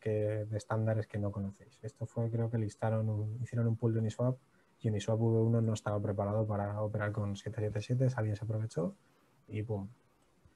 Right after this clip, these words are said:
Entonces, eh, si queréis ver el estándar, está aquí el tal, el, el flujo sería este. Eh, pues si tú quieres transferir tokens, eh, el token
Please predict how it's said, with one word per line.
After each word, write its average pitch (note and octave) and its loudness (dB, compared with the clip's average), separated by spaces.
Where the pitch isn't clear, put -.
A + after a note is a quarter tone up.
Entonces, B2 6
eh, A#2 4
si - 2
queréis B2 8
ver C3 10
el B2+ 10
estándar, B2 8
está A#2+ 2
aquí B2+ 6
el A#2+ 4
tal, D3+ 2
el, A#2 4
el A#2 6
flujo C#3+ 8
sería A2+ 2
este. F#3 -4
Eh, A2 0
pues A2 -2
si A#2 -2
tú B2 2
quieres A#2 2
transferir A#2+ 4
tokens, F#3 2
eh, A2 0
el A#2+ 4
token C3+ 6